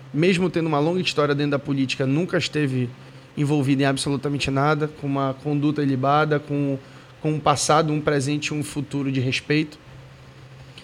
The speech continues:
Mas eu, por ter tido um protagonismo muito novo, sendo vereador, deputado e candidato a prefeito,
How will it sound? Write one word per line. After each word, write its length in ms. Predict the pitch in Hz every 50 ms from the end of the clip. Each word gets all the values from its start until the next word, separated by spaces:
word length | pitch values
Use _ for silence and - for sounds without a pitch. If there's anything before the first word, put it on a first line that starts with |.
| - - - -
Mas 360 | - 156 170 180 175 175 147 180
eu, 760 | 190 196 190 185 196 196 196 190 190 185 175 170 160 151 - - - - - - - - - - - - - - - - - - - - - - - - - -
por 140 | 185 165 -
ter 240 | - 208 196 190 -
tido 240 | - - 233 196 214
um 60 | 208
protagonismo 680 | - 196 185 180 180 175 175 160 165 170 165 135 165 156
muito 240 | 156 180 165 185
novo, 360 | 170 165 170 185 190 160 143 127
sendo 260 | - 160 160 175 170
vereador, 520 | 165 170 156 156 143 139 151 165 175 175
deputado 640 | 147 156 147 - - - 156 160 180 180 175 151 147
e 60 | 139
candidato 360 | 135 - 156 147 151 156 151
a 40 | -
prefeito, 580 | - 139 135 - - 156 165 185 196 - -